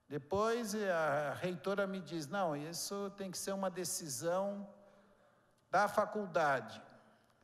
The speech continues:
abrir um campus em Guarulhos." Então, eu fui lá na Vila Mariana,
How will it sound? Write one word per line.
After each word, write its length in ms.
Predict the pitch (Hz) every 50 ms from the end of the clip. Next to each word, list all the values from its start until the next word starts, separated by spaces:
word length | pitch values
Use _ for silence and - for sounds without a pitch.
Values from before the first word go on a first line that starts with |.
| _ _ _ -
abrir 340 | 131 131 120 120 143 160
um 120 | 170 170 147
campus 560 | 131 - 165 165 170 175 165 - 165 151 135
em 120 | 160 165
Guarulhos." 580 | 160 170 170 160 151 147 147 139 120 113 110 113
Então, 360 | 135 127 120 - 151 160 175
eu 100 | 190 208
fui 240 | 196 - - 233 262
lá 260 | 247 208 190 196 196
na 120 | 190 185 160
Vila 240 | 139 151 147 147 139
Mariana, 880 | 139 147 156 156 185 208 190 170 170 185 190 170 151 143 120 104 110